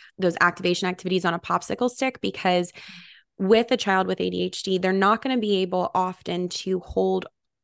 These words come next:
those activities in their working memory, right? So that's, like, the classic thing when you ask your child with A D H D, "What do you want for dinner?"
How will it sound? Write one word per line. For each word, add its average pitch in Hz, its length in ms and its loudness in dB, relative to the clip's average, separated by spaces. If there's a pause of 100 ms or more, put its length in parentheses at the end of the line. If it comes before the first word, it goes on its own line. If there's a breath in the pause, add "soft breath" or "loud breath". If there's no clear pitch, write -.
(180)
those 185 400 2
activities 180 680 -2
in 180 180 0
their 175 140 2
working 170 360 -4
memory, - 340 -8
right? 185 340 2 (280 loud breath)
So 208 160 4
that's, 202 280 4
like, 185 180 0
the 185 80 0
classic 170 500 0
thing 170 180 -2
when 165 140 -2
you 165 120 -4
ask 170 340 -2
your 170 80 -4
child 165 280 0
with 170 140 -2
A 165 80 2
D 170 80 -2
H 170 140 -6
D, 180 100 -4
"What 180 140 0
do 190 60 0
you 190 80 2
want 185 180 -2
for 190 80 -2
dinner?" 196 400 -4